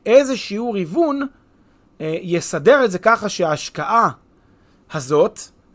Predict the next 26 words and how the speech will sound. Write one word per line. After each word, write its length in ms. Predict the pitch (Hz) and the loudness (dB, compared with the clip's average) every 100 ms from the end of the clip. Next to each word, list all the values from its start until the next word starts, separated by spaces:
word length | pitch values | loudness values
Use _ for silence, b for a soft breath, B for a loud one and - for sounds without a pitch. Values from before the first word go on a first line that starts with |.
| _ | _
תחת 400 | 214 233 196 180 | 0 2 0 -2
התקבולים 920 | 175 151 - _ - 175 147 190 226 208 | -2 -4 -10 _ -10 -10 -4 -2 -2 0
האלה, 420 | 240 302 240 233 233 _ _ _ - | 2 4 2 0 -6 _ _ _ -10
אה, 480 | 165 170 170 170 170 - | -4 -2 -2 -2 -4 -2
תהיה 320 | 180 185 180 | 2 4 4
השקעה 380 | 170 165 165 170 | 2 0 2 2
שמאוזנת. 800 | 175 156 147 131 147 127 - _ | 0 -6 -4 -2 -4 -4 -12 _
זה, 400 | 156 170 175 180 | 0 4 4 4
זה 200 | 165 190 | -2 -6
מין 340 | 220 240 220 - - | -4 -4 -6 -10 -10
קלקולציה 520 | 170 170 220 - 220 | -8 2 2 2 -2
כזאת 220 | 214 240 | -2 -2
שמביאה 520 | 190 170 170 156 208 | -4 -8 -4 4 4
שיעור 280 | - 190 180 | 4 0 0
היוון, 280 | 180 302 311 b | 0 -2 -4 b
שיוצר 340 | - 214 - 233 | -2 0 2 0
איזון, 440 | 190 127 175 113 - b b - | 0 0 -2 -2 -10 b b -6
שה-N 280 | 165 185 233 | 2 4 4
P 120 | 214 | -2
V 40 | 233 | -4
יצא 240 | 220 208 | -4 -4
שם 200 | 202 180 | -4 -4
אפס. 460 | 160 - 110 - _ b b b b | -4 -8 -16 -20 _ b b b b
לא 80 | 247 | -4
חשוב 280 | 240 190 180 | -2 -2 0
למה, 360 | 202 233 240 | 0 0 -2